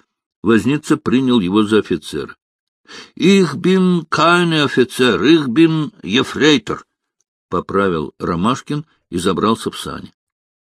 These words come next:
«Поехали». Чтобы не замерзнуть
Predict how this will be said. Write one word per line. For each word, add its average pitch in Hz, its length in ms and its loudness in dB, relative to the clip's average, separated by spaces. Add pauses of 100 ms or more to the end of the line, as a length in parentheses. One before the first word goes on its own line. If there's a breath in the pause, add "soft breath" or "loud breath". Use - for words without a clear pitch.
(500)
«Поехали». 113 640 0 (840 loud breath)
Чтобы 123 500 4
не 139 200 0
замерзнуть 98 840 -6